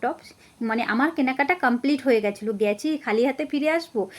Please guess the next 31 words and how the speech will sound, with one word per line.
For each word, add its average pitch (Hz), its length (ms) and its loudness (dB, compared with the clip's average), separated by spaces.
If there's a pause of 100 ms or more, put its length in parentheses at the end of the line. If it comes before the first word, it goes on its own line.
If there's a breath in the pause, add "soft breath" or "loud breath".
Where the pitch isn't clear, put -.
(160 loud breath)
মেয়েরা 233 280 0
তো 269 100 -4
একেবারে 240 380 0
খালি 240 280 0
হাতে 233 160 -2
আসতেই 214 380 -4
পারে 208 260 -2
না, 226 120 -4
কিছু 262 280 -8
না 262 100 0
কিছু 262 240 -4
লাগবেই 208 420 -2
তাদের। 208 300 -2 (340 loud breath)
তো 214 260 -2 (220)
যাদের 220 320 0
যাদের 254 280 0
কেনাকাটি 247 400 -2
করতে 240 320 -2
গেছি 254 220 -4
তাদের 220 320 -4
মধ্যে 226 240 -4
ঢুকে 226 300 -4
গিয়ে 311 140 -4
এই 262 240 0 (260 loud breath)
টপটাও 247 400 0
আমি 240 180 0
কিনে 220 260 -4
নিলাম। 254 340 0
আমি 214 140 -4
বললাম, 214 280 -2
"না, 214 220 -6